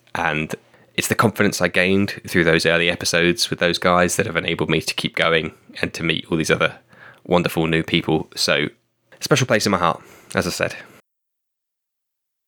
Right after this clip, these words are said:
So yeah, it's, it's just been this really w-, wild ride.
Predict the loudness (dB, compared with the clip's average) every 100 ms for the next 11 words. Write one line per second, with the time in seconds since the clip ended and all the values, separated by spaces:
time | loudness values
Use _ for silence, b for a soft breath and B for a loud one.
0 | _ _ _ _ _ _ _ _ _ _
1 | 0 4 4 6 6 6 2 -4 -2 -2
2 | -2 -2 -2 -2 -2 -2 0 2 2 2
3 | 2 2 0 -2 B B B B B B
4 | B B _ -6 0 4 4 6 4 0
5 | -8 _ _ -10 -10 -10 -6 -4 -2 0
6 | 2 4 4 4 4 2 0 2 2 0
7 | -2 -4 -6